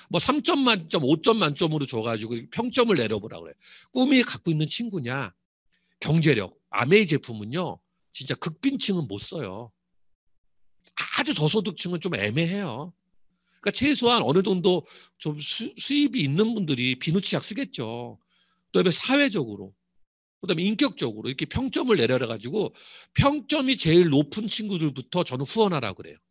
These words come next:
이 친구들한테 사업전에서 거절 선택을 안 받으면요, 서운하지도 않아. 근데 나보다 나은치도 않고 나보다 좀 부족한 친구들한테 거절을 받으면요, 그렇게 속상하더라고, 저도.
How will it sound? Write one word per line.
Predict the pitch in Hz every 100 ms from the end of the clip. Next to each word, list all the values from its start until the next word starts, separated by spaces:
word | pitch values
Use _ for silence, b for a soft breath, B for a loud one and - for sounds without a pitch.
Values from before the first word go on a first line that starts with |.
| _ _ b b
이 | 220
친구들한테 | - 311 302 269 240 214 208
사업전에서 | 214 240 185 180 160 180 170
거절 | 135 135 170 139 B B B
선택을 | B 247 262 240 214
안 | 123 117
받으면요, | 151 147 147 196 247 110 _ _ _ _ -
서운하지도 | 254 285 277 240 180
않아. | 185 110 170 156 _ _ _ _ _ _ b b b b
근데 | - -
나보다 | 160 302 359 311
나은치도 | 247 151 190 254 294 - - 269
않고 | 220 220 233
나보다 | 185 165 294 226
좀 | 208 185
부족한 | 202 370 - 254
친구들한테 | - 247 233 208 180 180
거절을 | - 135 196 196
받으면요, | 180 175 151 156 180
그렇게 | - 349 381
속상하더라고, | 349 - 220 170 104 98 95
저도. | - - -